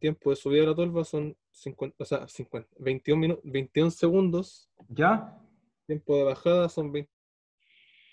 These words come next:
Speaker 2: Veintitrés
Speaker 1: segundos.
Speaker 2: segundos. Ya, Diego, ahí
Speaker 1: Y
Speaker 2: nos
Speaker 1: la
Speaker 2: vamos a, espérate, me voy a detener ahí. ¿Para qué me
Speaker 1: Ya.
Speaker 2: sirve el tiempo de subida de la tolva y el tiempo de bajada de la tolva?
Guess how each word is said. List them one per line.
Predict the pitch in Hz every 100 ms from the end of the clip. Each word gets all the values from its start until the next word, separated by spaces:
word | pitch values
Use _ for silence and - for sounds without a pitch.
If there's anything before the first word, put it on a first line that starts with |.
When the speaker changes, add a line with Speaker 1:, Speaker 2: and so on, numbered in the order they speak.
| _ _ _ _ _
Speaker 2:
Veintitrés | 139 156
Speaker 1:
segundos. | 165 180 180
Speaker 2:
segundos. | 175 117 - 151
Ya, | 151 - -
Diego, | 208 202
ahí | 214
Speaker 1:
Y |
Speaker 2:
nos | 202
Speaker 1:
la | 208
Speaker 2:
vamos | 208 202
a, | - -
espérate, | - 165 113
me | 123
voy | 156
a | 170
detener | 170 175 190
ahí. | 110 - - - _ _ _ _ _ _ _
¿Para | 165 165
qué | 175 247
me |
Speaker 1:
Ya. | 208
Speaker 2:
sirve | 254 240 254 247 -
el | 160 151
tiempo | 214 214 214 185
de | 165
subida | 160 156 214
de | 220
la | 202
tolva | 202 214 208
y | 190
el | 165
tiempo | - 180 -
de | 160
bajada | 139 120 - 202 156
de | 110
la |
tolva? | 87 85 92